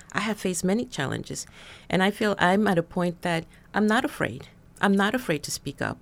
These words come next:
I'm not afraid to speak up for myself. I'm not afraid, afraid to speak up for somebody else. So, you know, I, I believe that, uh, being a responsible, a responsive leader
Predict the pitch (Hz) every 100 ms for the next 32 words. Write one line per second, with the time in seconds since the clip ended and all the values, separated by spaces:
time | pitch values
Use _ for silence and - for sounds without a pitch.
0 | - 156 156 156 156 147 - - 143 -
1 | 127 120 - 147 208 - 160 175 170 -
2 | 175 - - - 151 175 175 165 185 180
3 | 175 - 175 165 156 151 - - - -
4 | - - - - - 160 147 - - -
5 | - - 165 143 - 156 - 160 165 175
6 | 160 170 156 160 147 151 - 143 143 131
7 | - - - - - - - - - -
8 | 147 180 175 - 147 143 - - - 170
9 | 190 - 170 165 165 - 135 - - 156
10 | 165 - 170 160 160 151 160 180 143 147